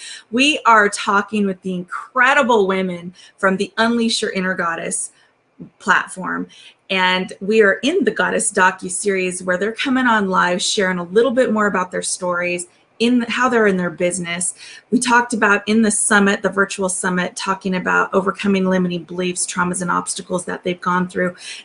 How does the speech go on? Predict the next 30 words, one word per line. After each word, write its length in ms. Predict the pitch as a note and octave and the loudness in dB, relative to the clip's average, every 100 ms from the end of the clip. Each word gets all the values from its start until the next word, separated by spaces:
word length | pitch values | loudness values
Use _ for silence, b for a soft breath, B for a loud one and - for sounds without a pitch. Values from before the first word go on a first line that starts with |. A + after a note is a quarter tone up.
| - | -4
and 100 | G3 | 0
how 180 | G3 F#3+ | 2 4
they're 160 | F#3 | 4
successful 680 | - G#3+ - F#3+ F3+ - F3+ | 2 -4 -2 -2 -2 -4 -6
today. 440 | - F#3 E3+ E3+ - B B - | -8 -6 -6 -6 -12 B B -2
And 140 | G3 | 2
I 140 | G#3 A3 | 4 6
am 160 | F#3+ | 4
so, 640 | - - - A3 G#3 A3 A3 | 2 0 2 4 6 8 6
so 300 | A3 G3+ F#3 | 6 6 6
excited 720 | - - F#3 F3+ F3+ F3+ F3+ B _ | 4 -2 0 2 2 0 -4 B _
to 120 | A3+ | -6
bring 300 | G3 G3+ G3+ | 0 2 2
on 300 | G3 F#3+ G3 | 0 0 0
today 560 | G3+ - F#3+ - F#3+ F#3 | -2 -2 -2 0 2 2
with 260 | F#3 F#3 G3+ | 2 0 0
me. 320 | G3 F#3+ G3+ | 2 2 2
I'm 160 | G#3 | 2
gonna 160 | A3 G3 | 2 2
bring 240 | F#3+ A#3 | 2 2
them 160 | A#3+ A#3 | 2 4
on 160 | A#3 A3+ | 4 4
now. 340 | A3+ A3+ A3+ B B | 2 2 0 B B
I 140 | A3 A3+ | 2 4
have 280 | C4 G#3 | 2 4
Nora 380 | G3+ A3 A#3+ C4 | 4 6 6 6
Richardson 800 | B3 A#3+ B3+ A#3 - B3+ B3 B3 B _ | 6 4 0 -2 0 0 0 -2 B _
and 240 | G3+ G3 | 0 0
Kelly 380 | G#3 - A#3+ C#4 | -2 2 2 2
Smith. 480 | G4 - C4+ C4 | -2 -2 2 4